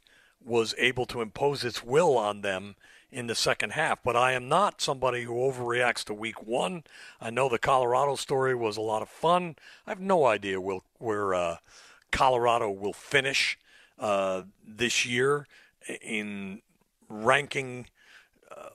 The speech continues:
of college football teams or in, you know, the sense of T C U and how good they really are, uh, this time around, like, what, what makes them,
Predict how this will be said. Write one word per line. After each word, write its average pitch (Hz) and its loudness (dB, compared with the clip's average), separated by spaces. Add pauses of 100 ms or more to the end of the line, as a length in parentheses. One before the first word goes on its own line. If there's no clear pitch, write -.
of 110 4
college 139 0
football - 0
teams 131 -8
or 160 6
in, 117 -8 (1160)
you 139 -10
know, 113 -4
the 110 -14
sense 143 0
of 107 -8
T 151 -4
C 127 -2
U 131 0
and 107 -2
how 165 0
good 135 -2
they 123 2
really 120 0
are, 131 0 (840)
uh, 110 -2
this 120 -2
time 127 -2
around, 117 2
like, 104 -6
what, 110 2 (600)
what 127 0
makes 117 -2
them, 120 -4